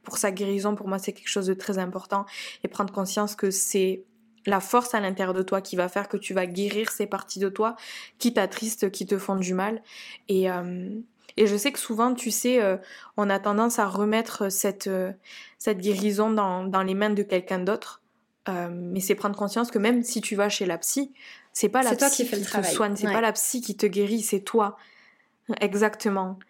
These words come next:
Speaker 1: Et du coup, je prends, je pense que quand tu te rends compte de ça, tu te rends compte de, du pouvoir que tu as, de la responsabilité que tu as, et prendre conscience que c'est à toi de faire les choses pour toi, en fait.
Speaker 2: Ah oui, c'est ce que je dis constamment.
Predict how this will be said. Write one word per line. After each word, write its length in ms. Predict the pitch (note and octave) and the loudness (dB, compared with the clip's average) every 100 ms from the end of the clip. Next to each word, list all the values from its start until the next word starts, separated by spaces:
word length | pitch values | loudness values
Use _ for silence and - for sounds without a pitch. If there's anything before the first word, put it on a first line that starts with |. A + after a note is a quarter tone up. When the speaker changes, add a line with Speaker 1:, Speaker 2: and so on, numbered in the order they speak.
| - - - | -20 -12 4
Speaker 1:
Et 120 | G#3+ | 4
du 140 | G3 A3 | 4 2
coup, 160 | C#4 | 4
je 100 | D4 | 4
prends, 220 | - A#3+ A3+ | 4 2 0
je 120 | - | 2
pense 180 | C4 C4 | 2 4
que 80 | A3+ | 2
quand 180 | A3 | 2
tu 140 | A3 A#3+ | 2 0
te 80 | - | 2
rends 160 | A3 | 2
compte 220 | G#3+ C4+ | 2 4
de 80 | A#3 | 4
ça, 200 | A3 B3+ | 4 2
tu 100 | B3+ A#3 | 2 -2
te 60 | |
rends 160 | A3 G3+ | -2 0
compte 240 | B3 B3 | 2 2
de, 120 | G#3+ - | 2 0
du 240 | F#3 F#3+ | -2 -4
pouvoir 440 | - A#3 G#3+ A#3+ | -2 4 6 6
que 100 | A#3+ | 4
tu 260 | G#3+ - G3 | 0 2 0
as, 180 | G3 - - - | 0 -4 -20 -2
de 80 | A3 | 4
la 120 | G3 | 6
responsabilité 760 | F#3+ G#3 A#3 A3 G#3+ G3 F#3+ A3 | 4 0 0 0 0 -2 -2 0
que 100 | G#3 | 0
tu 200 | G3+ G3+ | 0 0
as, 180 | G#3 A#3+ - - - - | 0 -2 -14 -20 -18 0
et 240 | G3+ F#3 F3 | 4 4 4
prendre 280 | - G3 | 0 -2
conscience 360 | G3+ F#3+ G#3+ A3 | 0 0 0 0
que 100 | G#3 | -2
c'est 180 | G3+ G3 | 0 0
à 120 | F#3 | 0
toi 340 | - - A3 | -2 2 4
de 140 | G3 F#3+ | 2 -2
faire 180 | G3 F#3 | -4 -4
les 120 | F#3 | -2
choses 260 | - G3 - | -2 -4 -6
pour 260 | - F#3+ | -6 -6
toi, 320 | - F#3+ G3+ - | -4 -4 -4 -10
en 120 | F#3 | -8
fait. 340 | F3+ F#3 - - _ _ _ _ _ _ _ _ - | -6 -6 -8 -20 _ _ _ _ _ _ _ _ -6
Speaker 2:
Ah 140 | A3 | -2
oui, 100 | G#3+ | 0
c'est 140 | G#3+ A3 | 0 -2
ce 60 | |
que 100 | - | -2
je 80 | G#3 | -6
dis 120 | A3 | -6
constamment. 520 | A3+ A3 - G#3+ G3 | -6 -4 -4 -4 -4